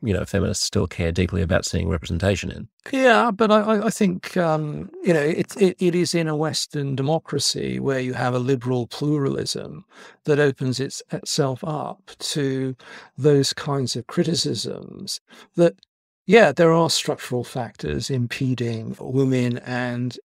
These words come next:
Speaker 2: minorities to, to a degree, but the arguments are made in terms of their intellectual plausibility. Changes have been made, you know, they, there have been attempts to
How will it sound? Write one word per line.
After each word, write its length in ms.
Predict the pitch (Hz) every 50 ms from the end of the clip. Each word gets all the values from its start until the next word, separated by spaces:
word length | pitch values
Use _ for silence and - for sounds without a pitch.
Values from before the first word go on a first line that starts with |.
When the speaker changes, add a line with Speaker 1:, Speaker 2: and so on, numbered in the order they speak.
| _ _
Speaker 2:
minorities 880 | - 131 123 120 120 120 120 127 131 123 - - 113 107 107 95 - - - _
to, 320 | - - - 156 127 - -
to 320 | - - - 147 123 117
a 80 | 117 107
degree, 760 | - 131 120 - 139 156 170 151 104 101 101 104 - - _ _ _ - - - - - _ -
but 100 | 165 -
the 120 | 170 170
arguments 600 | 185 202 202 180 156 156 147 139 139 135 - -
are 60 | 135
made 720 | 135 139 139 147 156 147 135 123 - 95 82 80 78 - 165
in 240 | - 143 139 139
terms 500 | - - - 147 139 135 131 131 127 -
of 340 | 139 135 131 127 123 - - _ _
their 200 | 151 139 135 143
intellectual 640 | 143 127 - 143 135 131 95 - - - 135 131 127
plausibility. 1120 | - - - 147 135 131 117 - 123 - 143 156 165 - - - - 110 92 - - 127 - - _ _ - - - _
Changes 640 | _ - - 196 196 180 170 - - 175 156 - - - - -
have 260 | - 214 220 220 -
been 160 | 160 135 120
made, 340 | 131 - - - 139 123 143
you 60 | 135
know, 140 | 127 117 120
they, 460 | 127 160 151 127 120 - 139 139 139 -
there 200 | 120 147 139 135
have 280 | 117 147 165 156 - _
been 480 | - 143 131 131 123 117 120 - - -
attempts 680 | 135 123 - - - 143 123 120 - 190 - - - -
to 480 | - - - 123 117 120 117 117 120